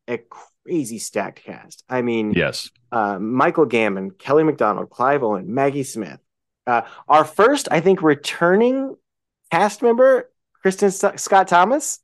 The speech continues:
Speaker 1: Is this the first
Speaker 2: Could
Speaker 1: time
Speaker 2: be.
Speaker 1: that we've had an
Speaker 2: Hmm.
Speaker 1: actor in multiple movies?
Speaker 2: I
Speaker 1: But we
Speaker 2: didn't,
Speaker 1: got
Speaker 2: I
Speaker 1: Kristen
Speaker 2: didn't
Speaker 1: Scott
Speaker 2: even think
Speaker 1: Thomas.
Speaker 2: about it. Yeah.
Speaker 1: Uh, uh, Rupert Grant. Uh, no, Richard, Richard E. Grant. Um, I mean,
Speaker 2: Mm-hmm.
Speaker 1: like,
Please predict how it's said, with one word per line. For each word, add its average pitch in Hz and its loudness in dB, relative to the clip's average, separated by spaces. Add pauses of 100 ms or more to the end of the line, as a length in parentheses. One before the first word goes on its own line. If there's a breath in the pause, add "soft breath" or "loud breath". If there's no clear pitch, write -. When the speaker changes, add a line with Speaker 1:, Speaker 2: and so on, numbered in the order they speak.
(100)
Speaker 1:
Is 151 -4
this 202 2
the 202 2
first 190 4
Speaker 2:
Could 117 2
Speaker 1:
time 120 4
Speaker 2:
be. 127 0
Speaker 1:
that - -10 (460)
we've 160 4
had 170 6
an 165 6
Speaker 2:
Hmm. 147 0
Speaker 1:
actor 165 2
in 151 0
multiple 143 -2
movies? 139 -2 (480)
Speaker 2:
I 127 0
Speaker 1:
But 127 6
we 127 4
Speaker 2:
didn't, - 2
Speaker 1:
got 90 -2 (120)
Speaker 2:
I - 0
Speaker 1:
Kristen 156 -2
Speaker 2:
didn't 127 -8
Speaker 1:
Scott 127 4
Speaker 2:
even 117 4
think 151 0
Speaker 1:
Thomas. 151 0
Speaker 2:
about 117 -2
it. - -8
Yeah. 101 -2 (260)
Speaker 1:
Uh, 113 4 (200)
uh, 107 2
Rupert 143 -2
Grant. 127 -2 (480)
Uh, 117 -2
no, 131 4
Richard, 151 0
Richard 156 -2
E. 156 2
Grant. 143 0 (120)
Um, 110 0
I 196 2
mean, 87 0
Speaker 2:
Mm-hmm. - -2
Speaker 1:
like, 151 0